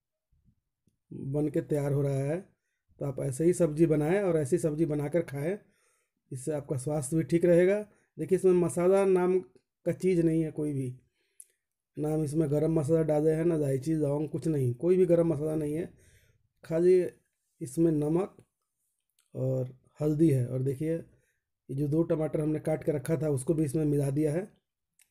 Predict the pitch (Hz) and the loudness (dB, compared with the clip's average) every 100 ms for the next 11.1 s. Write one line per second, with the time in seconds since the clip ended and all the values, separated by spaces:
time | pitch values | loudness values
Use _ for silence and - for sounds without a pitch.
0 | _ _ - 135 127 147 147 143 156 160 | _ _ -8 -6 -4 -2 -2 0 -2 -2
1 | 156 185 - 160 160 - 156 151 139 190 | -2 -4 -8 -6 -4 -2 -2 -2 -4 -6
2 | 202 _ _ _ _ _ _ _ _ _ | -6 _ _ _ _ _ _ _ _ _
3 | _ - 135 151 131 - 147 131 151 135 | _ -8 -4 -2 -4 -4 -4 -2 -2 4
4 | 175 160 - - 135 156 151 131 147 175 | 4 4 -2 -16 -14 -8 -6 -2 2 4
5 | 170 165 - 160 151 147 147 160 170 170 | 4 2 0 -4 -2 -4 -2 2 2 2
6 | 170 - _ _ _ _ _ _ _ _ | -2 -10 _ _ _ _ _ _ _ _
7 | _ 226 185 185 - 165 165 160 160 151 | _ 4 10 10 10 6 6 4 2 0
8 | 127 185 226 - _ _ _ _ _ _ | 0 0 0 -8 _ _ _ _ _ _
9 | _ - 135 127 131 - 156 160 175 202 | _ -8 -6 -6 -6 -4 -2 0 0 -2
10 | - _ _ 143 135 139 139 139 131 170 | -10 _ _ -8 -6 -4 -4 -6 -4 -4
11 | 202 | -6